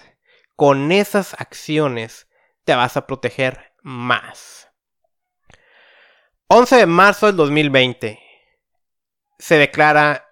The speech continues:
ya el coronavirus, el covid diecinueve, como una pandemia. ¿Por qué? Por el número de casos y por la cantidad de países que ya ha alcanzado. Muy bien.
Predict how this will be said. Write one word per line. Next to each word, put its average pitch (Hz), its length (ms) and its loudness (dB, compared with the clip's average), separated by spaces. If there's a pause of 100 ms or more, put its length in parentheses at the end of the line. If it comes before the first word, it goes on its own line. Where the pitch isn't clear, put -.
(100)
ya 127 680 -2
el 127 180 -8
coronavirus, 131 960 -2 (200)
el 107 160 -16
covid 120 180 -12
diecinueve, 135 600 -2 (240)
como 123 240 -2
una 123 380 -4
pandemia. 127 640 0 (480)
¿Por 214 180 0
qué? 226 220 6
Por 202 180 4
el 151 80 2
número 160 300 4
de 156 240 -2
casos 165 800 -4 (260)
y 185 260 -4
por 170 240 0
la 156 180 0
cantidad 143 420 0
de 151 80 2
países 165 840 -2 (440)
que 127 460 -4
ya 135 300 2
ha 127 180 0
alcanzado. 127 920 -4 (1080)
Muy 117 160 -8
bien. 139 200 -2